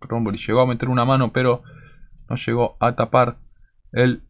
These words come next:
cabezazo. Primer tiro al arco, primer gol. No es el comienzo deseado. Vamos a poner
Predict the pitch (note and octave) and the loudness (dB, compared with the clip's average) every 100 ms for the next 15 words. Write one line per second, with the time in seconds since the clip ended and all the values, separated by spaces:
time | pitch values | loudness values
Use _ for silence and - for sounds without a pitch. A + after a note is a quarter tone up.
0 | _ C#3 B2+ A2+ C#3 - C#3 - - G#2+ | _ 4 4 2 0 0 -2 -4 -4 0
1 | D3+ B2+ - C#3+ A2 C3+ C3 G2+ G#2 B2+ | 0 -2 -2 0 2 0 -2 -4 -2 0
2 | C#3+ B2+ C3+ C3+ A2+ C3+ C3 G#2+ - B2 | 0 0 0 -2 -2 -2 -2 -4 -6 -4
3 | B2+ A#2 G#2+ - - G2 G#2 G#2+ - C#3+ | -2 -4 -6 -8 -8 -6 -4 -6 -2 0
4 | C3 C3 - - _ _ _ - - B2 | 0 0 -6 -18 _ _ _ -14 -8 -6
5 | - - G2+ G2+ - A2 B2 | -8 -10 -6 -6 -4 -4 -4